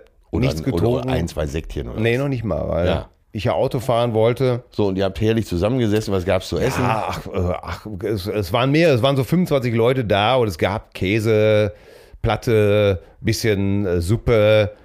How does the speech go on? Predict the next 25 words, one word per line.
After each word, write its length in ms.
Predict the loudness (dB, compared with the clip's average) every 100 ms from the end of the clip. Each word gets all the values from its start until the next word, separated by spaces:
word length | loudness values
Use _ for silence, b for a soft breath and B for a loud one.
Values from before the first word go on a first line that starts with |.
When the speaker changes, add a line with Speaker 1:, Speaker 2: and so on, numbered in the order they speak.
| B
Speaker 2:
nettes 340 | 0 0 -2
Beisammensein. 880 | 0 2 4 2 0 2 2 2 4
Speaker 1:
Ja, 240 | 2 0 -2
wie 100 | 2
Speaker 2:
Und 60 | 2
Speaker 1:
war 60 |
die 80 | 2
Stimmung? 460 | 0 2 2 0 -2 -8 B B
Speaker 2:
Ja, 300 | 2 4 4
locker 340 | 4 4 2
gelöst, 720 | 2 2 2 2 4 2 -2 -4
alles 240 | -4 -2
ganz, 440 | -2 -2 -6 -6
äh, 120 | 0 2
Speaker 1:
Wurde 180 | 4 4
getanzt? 600 | 2 2 0 -2 -6 -20 _ b b b b b b _ -16 -16 -14
Speaker 2:
Ich 120 | -10
weiß 180 | -8 -4
gar 100 | -2
nicht, 100 | -2
ob 140 | -4
hinterher 260 | -6 -4 -4
noch 140 | -4
getanzt 440 | -6 -4 -4 -4
wurde. 460 | -2 0 2 0 -2